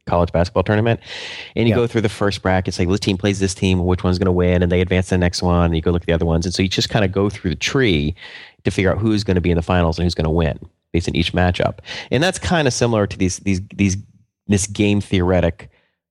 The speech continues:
Speaker 1: um, sort of framework of analyzing an outcome, is you look at all the individual parties and how they interact with each other and what's their best interest and what they're gonna do. And it kinda reminded me of, of what Limit-, what the guy was doing in Limitless in his brain, like, thinking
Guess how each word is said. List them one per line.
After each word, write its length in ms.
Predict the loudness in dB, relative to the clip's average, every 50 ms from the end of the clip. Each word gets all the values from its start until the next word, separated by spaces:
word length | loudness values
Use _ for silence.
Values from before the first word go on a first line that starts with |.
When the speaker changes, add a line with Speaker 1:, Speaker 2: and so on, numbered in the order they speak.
| -4
Speaker 1:
um, 560 | 0 0 2 2 2 2 0 -2 -4 -6 -8 -10 -16 _ _ _ _ _
sort 180 | -2 0 0
of 80 | 0 -2
framework 460 | -4 -2 0 2 2 2 2 0 0
of 100 | -2 -4 -2
analyzing 560 | -2 0 2 2 2 2 2 2 0 0 0 0
an 60 | 0
outcome, 540 | 0 0 -2 -4 -6 -6 -6 -6 -8 -12 -16 -20 _ _ _
is 100 | -4 -2
you 80 | 0 0
look 100 | 0 0
at 60 | 0
all 120 | 0 2 2
the 40 | 0
individual 260 | 0 0 -2 -4 -4
parties 600 | -4 -2 0 0 0 2 0 0 -2 -2 -4 -8 -6
and 180 | -4 -4 -2 -2
how 180 | 0 0 0
they 120 | 2 2 2
interact 340 | 2 2 0 0 0 -2
with 100 | -4 -4
each 140 | -4 -2 -2
other 140 | -2 0 0
and 80 | 0 0
what's 160 | 0 0 0
their 100 | -2 -2
best 260 | 0 0 -2 0 0
interest 380 | -2 -2 0 0 -2 -2 0 -2
and 100 | 0 0
what 120 | 0 0
they're 80 | 0 0
gonna 220 | 0 0 0 0
do. 380 | 0 0 0 0 0 -2 -4 -6 -10 _ _ _ _ _ _ -18 -18 -18 -12 _
And 520 | -2 2 2 4 4 4 4 4 2 2
it 140 | 0 0 0
kinda 480 | -2 -4 -4 -4 -2 0 0 2 2 2
reminded 320 | 2 2 2 2 2 2 2
me 100 | 4 4
of, 160 | 4 2 2
of 100 | 2 2
what 140 | 2 2 2
Limit-, 400 | 2 2 2 2 2 0 -2 -4 -4 -2
what 160 | -2 -2 -2
the 80 | 0 0
guy 320 | 0 2 2 2 2 0 -2 -2
was 140 | -4 -4 -2
doing 340 | 0 2 2 2 2 2 0 -2
in 140 | -2 0 0
Limitless 400 | 2 2 2 2 0 -2 -2 -2 -2
in 60 | -2
his 120 | -2 -2
brain, 320 | -2 0 0 0 0 -2 -6
like, 180 | -8 -8 -6 -2
thinking 360 | -2 0 0 2 0 0 0